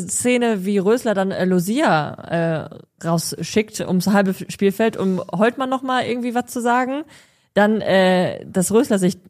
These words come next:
Timo Horn zur Seite, äh, nimmt, auch mitten im Spiel. Und eben dieser Moment, äh, Verletzungspause, er trommelt alle zusammen, kurz darauf fällt das Tor. Also das ist, ähm, André sagt selber, er ist kein, äh, Fan von Personenkult.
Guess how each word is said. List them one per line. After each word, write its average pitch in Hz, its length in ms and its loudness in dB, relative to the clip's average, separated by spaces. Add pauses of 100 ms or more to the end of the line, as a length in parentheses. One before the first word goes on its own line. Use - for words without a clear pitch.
(120)
Timo 202 260 2
Horn 240 180 2
zur 269 120 -4
Seite, 269 520 0
äh, - 240 -10 (240)
nimmt, 254 480 -2 (140)
auch - 320 -4 (220)
mitten 240 260 0
im 233 100 -4
Spiel. 262 380 -2 (280)
Und 247 280 2
eben 254 380 0 (180)
dieser 214 320 4
Moment, 196 540 0
äh, 196 720 0
Verletzungspause, 233 840 0
er - 120 0
trommelt 214 260 0
alle 196 200 0
zusammen, 190 500 -4
kurz - 180 -6
darauf 170 320 -2
fällt 185 220 -2
das 180 100 -6
Tor. 226 180 0
Also 143 260 0
das 156 360 -4
ist, - 200 -6
ähm, 180 300 2 (300)
André 226 260 4
sagt 208 220 2
selber, 208 460 4
er 175 260 -2
ist 196 140 -6
kein, 180 320 0
äh, 165 180 -2
Fan 196 300 -2
von 196 160 -2
Personenkult. 240 1000 0